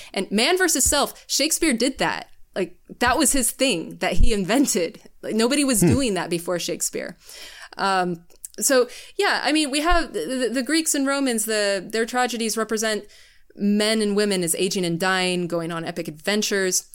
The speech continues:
Speaker 1: reconciling their relationship and soc-, to society and the gods. But their characters is, their character is still essentially unchanging. Shakespeare takes it to the next level by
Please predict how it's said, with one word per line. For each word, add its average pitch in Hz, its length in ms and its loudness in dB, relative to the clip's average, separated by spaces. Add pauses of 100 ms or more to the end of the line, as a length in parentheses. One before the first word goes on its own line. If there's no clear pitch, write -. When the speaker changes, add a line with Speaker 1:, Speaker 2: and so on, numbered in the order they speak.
(320)
Speaker 1:
reconciling 226 680 0
their 170 120 -2
relationship 196 760 -2 (100)
and 175 160 -4
soc-, - 220 -4 (220)
to 214 120 0
society 208 600 0
and 165 120 -2
the 160 40 -4
gods. 170 640 -2 (260)
But 226 340 -2
their 339 100 2
characters 330 540 4
is, - 360 -2 (120)
their 233 180 -2
character 190 680 4
is 175 160 -2
still 220 460 -2
essentially 208 560 -2
unchanging. 190 840 -6 (520)
Shakespeare - 440 2
takes 240 220 2
it 196 100 -4
to 202 60 -4
the 190 100 -2
next 208 280 -2
level 196 380 0
by 165 380 0